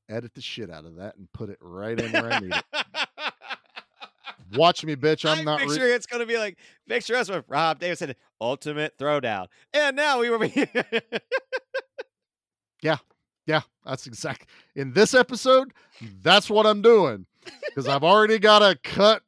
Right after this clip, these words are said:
Speaker 1: into what we talked about mid-conversation and bring it back. So
Speaker 2: <sighs>
Speaker 1: I don't care.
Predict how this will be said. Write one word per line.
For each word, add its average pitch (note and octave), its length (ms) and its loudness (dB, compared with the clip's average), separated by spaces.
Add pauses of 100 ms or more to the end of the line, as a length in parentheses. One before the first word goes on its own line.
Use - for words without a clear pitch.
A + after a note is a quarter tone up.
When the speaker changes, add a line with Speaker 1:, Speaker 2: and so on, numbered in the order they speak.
(180)
Speaker 1:
into G3 420 0
what F#3 260 -2
we G3 160 -4
talked F#3+ 320 0
about F#3 280 0
mid-conversation F#3+ 1200 0 (480)
and B2 220 -8
bring E3+ 280 0
it F#3 100 0
back. D#3+ 460 4
So C3+ 480 2 (420)
Speaker 2:
<sighs> - 420 -20
Speaker 1:
I F3+ 180 8
don't F3+ 160 0
care. B2+ 400 -4